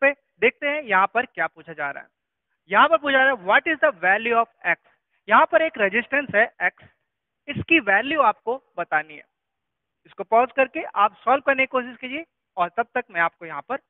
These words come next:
solution बताता हूँ। तो चलिए इस question को solve करते हैं। यहाँ पर देखिए, यहाँ पर जो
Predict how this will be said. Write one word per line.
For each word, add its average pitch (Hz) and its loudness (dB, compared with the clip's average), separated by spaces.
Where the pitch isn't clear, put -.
solution 147 -14
बताता 147 -8
हूँ। 139 -20
तो - -8
चलिए 254 0
इस 302 -8
question 269 -8
को 285 -6
solve 196 0
करते 214 0
हैं। 247 -2
यहाँ 185 2
पर 294 -2
देखिए, 277 -2
यहाँ 190 2
पर 247 -2
जो 254 0